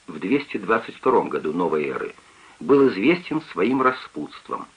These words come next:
Вся первая глава книги представляет переработку письма, напечатанного третьего декабря тысяча семьсот сорок пятого года в газете «Истинный патриот»,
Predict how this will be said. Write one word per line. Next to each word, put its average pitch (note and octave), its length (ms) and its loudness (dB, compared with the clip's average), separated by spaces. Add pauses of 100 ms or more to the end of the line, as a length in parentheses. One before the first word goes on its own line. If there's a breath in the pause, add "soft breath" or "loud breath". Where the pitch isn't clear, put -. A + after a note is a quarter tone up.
(640 soft breath)
Вся C#3 320 4
первая C3+ 500 4
глава A2+ 320 6
книги F3+ 340 -2
представляет C3+ 680 2
переработку C#3+ 720 4
письма, D3+ 540 -2 (260 soft breath)
напечатанного G#2 880 0 (240 loud breath)
третьего A2 400 2
декабря F2+ 600 0 (280 soft breath)
тысяча G2 360 -2
семьсот E2 440 -4
сорок D#2 260 -2
пятого C2+ 360 -2
года D2+ 360 0 (240 loud breath)
в - 100 -14
газете D#3+ 500 2
«Истинный D3+ 760 -2
патриот», A#2+ 600 -2